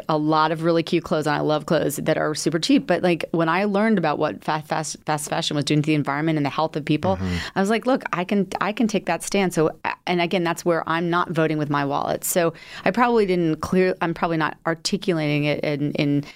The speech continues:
Speaker 1: a succinct way, but I think it's helping people know that the choices that they make matter,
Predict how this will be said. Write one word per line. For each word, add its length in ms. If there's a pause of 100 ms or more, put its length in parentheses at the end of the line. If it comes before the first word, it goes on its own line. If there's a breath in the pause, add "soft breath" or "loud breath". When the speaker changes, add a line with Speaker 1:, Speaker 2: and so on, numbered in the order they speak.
(180 loud breath)
Speaker 1:
a 160
succinct 560
way, 280
but 120
I 80
think 240
it's 140
helping 400
people 240
know 180
that 140
the 80
choices 380
that 120
they 140
make 240
matter, 360